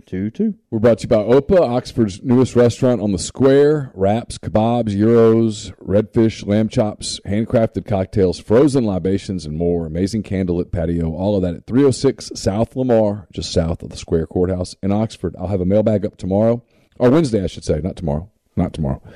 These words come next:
Speaker 2: Wednesday. It's brought to you by Whitney McNutt, Tommy Morgan Incorporated Realtors, serving you for all your real estate needs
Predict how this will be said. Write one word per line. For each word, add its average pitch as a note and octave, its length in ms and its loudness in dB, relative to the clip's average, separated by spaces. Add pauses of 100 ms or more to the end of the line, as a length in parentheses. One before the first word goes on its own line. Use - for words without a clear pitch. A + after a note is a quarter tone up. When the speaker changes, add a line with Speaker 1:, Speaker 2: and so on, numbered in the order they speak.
(220)
Speaker 2:
Wednesday. G#2 480 -2 (240)
It's - 160 -20
brought F#2 180 -2
to F#2 80 -6
you F2 60 -2
by E2 60 0
Whitney G#2+ 260 0
McNutt, G2 400 -2
Tommy F#2 260 -4
Morgan F#2 320 0
Incorporated F#2 460 -2
Realtors, G#2 380 -2
serving E2+ 300 -4
you E2 120 -2
for - 100 -12
all G2+ 240 0
your G2+ 120 2
real F#2 180 0
estate E2 320 -6
needs E2 300 -4